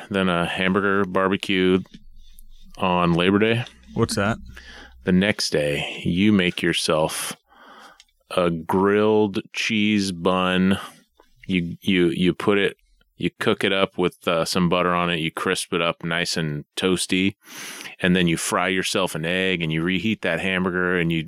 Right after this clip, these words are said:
Speaker 1: melt cheese on the egg and the hamburger. And then you stack said hamburger, egg, and cheese and tomato and lettuce and, uh, onion
Speaker 2: You lost
Speaker 1: in this
Speaker 2: me at
Speaker 1: gi-
Speaker 2: tomato and onion.
Speaker 1: Well, you don't have to put 'em on there,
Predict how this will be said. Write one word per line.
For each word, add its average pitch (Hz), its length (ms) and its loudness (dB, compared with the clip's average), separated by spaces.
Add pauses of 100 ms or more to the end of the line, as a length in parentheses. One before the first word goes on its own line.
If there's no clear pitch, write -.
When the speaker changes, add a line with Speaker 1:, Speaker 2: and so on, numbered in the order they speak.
Speaker 1:
melt 92 320 0
cheese 98 480 0
on 92 220 -2
the 87 100 0
egg 87 280 -2
and 90 280 -2
the 92 60 0
hamburger. 95 500 0 (400)
And 92 160 0
then 87 140 2
you 92 100 2
stack 92 480 -4
said 90 360 -2
hamburger, 95 680 0
egg, 90 300 -2
and 90 320 0
cheese 90 460 -2
and 90 280 -2
tomato 87 500 -2
and 87 300 -2
lettuce 85 440 -2
and, 82 360 0 (560)
uh, 80 360 0 (420)
onion 92 480 0 (140)
Speaker 2:
You 110 100 -2
lost 104 220 0
Speaker 1:
in 90 100 -2
this 110 120 -2
Speaker 2:
me 107 60 -4
at - 100 -12
Speaker 1:
gi- - 100 -8
Speaker 2:
tomato 101 400 0
and 101 100 2
onion. 92 340 2
Speaker 1:
Well, 117 120 0
you 117 100 2
don't 147 160 2
have 139 220 2
to - 60 -4
put - 160 0
'em 92 100 4
on 113 200 2
there, 69 320 -4